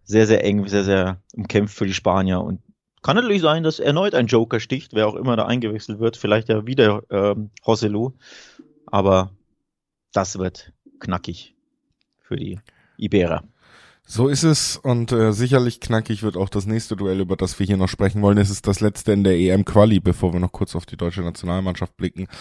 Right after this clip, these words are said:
Speaker 2: Die Türkei wird Kroatien empfangen und, Alex, wir haben, äh, eben gerade schon drüber gesprochen, die kroatische Nationalmannschaft natürlich mit einem, mit einem schweren, äh, Dämpfer sozusagen in der, ähm,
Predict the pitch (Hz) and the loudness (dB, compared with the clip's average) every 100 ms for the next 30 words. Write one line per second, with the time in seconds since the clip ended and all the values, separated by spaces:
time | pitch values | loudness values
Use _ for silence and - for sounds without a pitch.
0 | - - - - 113 110 - 107 107 110 | -18 -18 -20 -4 -2 2 4 2 4 4
1 | 123 123 143 - - 101 - - - - | 4 0 -6 -16 0 0 0 -6 -10 -8
2 | 85 92 - 107 85 82 - 80 95 98 | -4 -4 -6 -8 -8 -10 -12 -12 -14 -18
3 | _ 87 98 113 - - - - - - | _ -8 -6 -4 -8 -18 -20 -20 -20 -14
4 | 101 104 104 104 92 98 98 78 92 87 | -10 -8 -8 -4 -4 -4 -8 -8 -6 -6
5 | 87 92 87 90 95 104 98 98 85 - | -8 -10 -8 -8 -10 -14 -12 -12 -14 -10
6 | 98 98 92 - 64 90 101 110 98 95 | -10 -8 -10 -10 -8 -8 -8 -8 -8 -8
7 | 95 90 92 95 - 98 - 90 92 87 | -8 -8 -6 -8 -8 -12 -12 -12 -10 -10
8 | 98 - 90 87 87 64 87 - 90 - | -14 -14 -14 -12 -14 -12 -14 -12 -12 -10
9 | - 101 110 110 101 98 85 82 92 92 | -8 -6 -4 -2 -2 -4 -8 -6 -4 -4
10 | 90 - _ _ _ _ _ _ _ 98 | -6 -10 _ _ _ _ _ _ _ -4
11 | 113 127 87 73 95 - 80 - - 73 | -2 -6 -6 -6 -10 -16 -20 -18 -16 -12
12 | 73 73 73 80 62 85 82 80 78 80 | -8 -8 -10 -16 -14 -12 -8 -8 -8 -10
13 | - _ _ _ _ _ _ _ _ - | -12 _ _ _ _ _ _ _ _ -20
14 | 71 71 73 78 | -18 -16 -18 -20